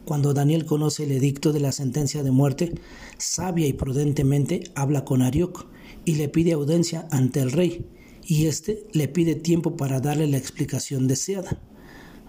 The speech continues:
Daniel junto con sus amigos piden misericordia al Dios del cielo para descifrar el misterio,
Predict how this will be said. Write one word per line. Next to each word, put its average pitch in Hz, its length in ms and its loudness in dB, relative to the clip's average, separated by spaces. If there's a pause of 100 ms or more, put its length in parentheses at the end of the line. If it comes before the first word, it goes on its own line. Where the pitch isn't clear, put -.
Daniel 147 320 2
junto 147 260 0
con 143 140 0
sus - 180 -4
amigos 143 380 2
piden 151 300 2
misericordia 143 600 2
al 135 100 2
Dios 147 240 2
del 139 120 -2
cielo 170 320 0
para 131 200 0
descifrar 135 420 -2
el 139 140 4
misterio, 143 580 2